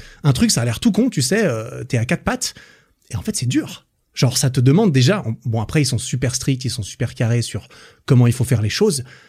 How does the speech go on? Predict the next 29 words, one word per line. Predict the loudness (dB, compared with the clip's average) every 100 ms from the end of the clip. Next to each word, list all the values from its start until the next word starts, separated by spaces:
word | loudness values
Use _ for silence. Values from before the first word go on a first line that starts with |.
| _ _
mais, | 4 6 6 6
euh, | 4 4 0 -2 -4 -4
réellement, | 0 4 4 6 6 4 0 -8 _ _ _ _
j'en | 0 2
arrive | 4 4 4
un | 4
peu | 4
à |
la | 2
conclusion, | 4 2 4 4 4 2
euh, | 0 -6
tout | -8
de | -4
suite, | 0
je | 0
vais |
pas | -2
passer | -2 -2 -4
trois | -4 0 2
heures | 2 2
à |
expliquer | -2 -6 -6 -6
ce |
que | -2 -2
c'est, | -2
tu | -4 -4
vois, | -6
parce | -6
que | -12